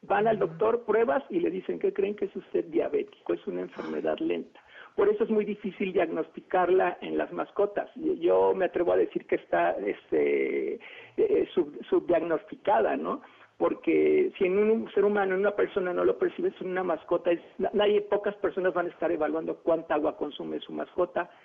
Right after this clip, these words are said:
Speaker 1: cuánto orina, si el consumo de alimento lo vemos aumen-, aumentado, o el caso donde tenemos mascotitas que comen, comen, comen, comen, comen, y dice el dueño, "Oye, es que está comiendo demasiado, tomando agua demasiado, hace mucho pipí, pero está bajando de peso".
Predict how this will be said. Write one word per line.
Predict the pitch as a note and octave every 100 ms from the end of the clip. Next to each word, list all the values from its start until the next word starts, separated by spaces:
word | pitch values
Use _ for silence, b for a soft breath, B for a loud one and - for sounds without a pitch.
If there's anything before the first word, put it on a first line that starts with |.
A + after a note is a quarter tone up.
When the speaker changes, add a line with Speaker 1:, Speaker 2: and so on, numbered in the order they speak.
| B
Speaker 1:
cuánto | - E3 D#3+ F3 D#3
orina, | D3+ E3+ F3+ E3+ F3+ _ b b b _
si | -
el | D#3
consumo | - D#3 - E3+ D#3+
de | D3+
alimento | D3+ D#3 D#3 D#3+
lo | D3
vemos | C#3+ D3+ D3
aumen-, | D#3 C#3+ C#3+ -
aumentado, | D3+ C#3+ - F3 A3+
o | F3+ F3+
el | E3
caso | F#3+ F3+ A3+
donde | F#3+ D#3+
tenemos | - D3+ F3 G#3+
mascotitas | A#3 F#3 F3+ E3 F#3 A3
que | - -
comen, | A3+ C4+ C4
comen, | C4 C4+ C4+
comen, | B3 C#4 C#4+
comen, | C4+ C#4+ C#4+
comen, | C4 D4+ E4 C4+ B B B B
y | G#3+
dice | B3
el | A3
dueño, | B3 A#3
"Oye, | C4 C#4
es |
que | -
está | A#3 C4+ C4
comiendo | C4 C#3+ C3+ C3+
demasiado, | A#2+ A#2+ - C#3 C#3
tomando | C3+ C3 C#3 C#3 B2+
agua | B2+ C3
demasiado, | B2 A2 G#2 C3+ C#3 C3+
hace | C3 C4+
mucho | C4+ -
pipí, | B3 G#3+ C4
pero | - A#3
está | A3+ D4
bajando | C4+ - B3+ B3+
de | A#3
peso". | - C3+ A#3